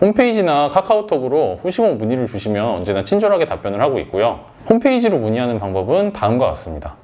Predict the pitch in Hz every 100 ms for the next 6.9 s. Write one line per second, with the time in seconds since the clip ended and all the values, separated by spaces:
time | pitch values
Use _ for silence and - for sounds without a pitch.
0 | - - 117 143 147 135 127 120 110 175
1 | 208 208 120 - 143 147 - 120 117 131
2 | - - - - 120 135 135 135 151 92
3 | 80 71 - _ _ - 117 104 101 101
4 | 143 160 175 151 123 127 120 165 208 -
5 | - _ _ - 101 - 95 - 196 -
6 | - 135 110 104 104 95 107 104 73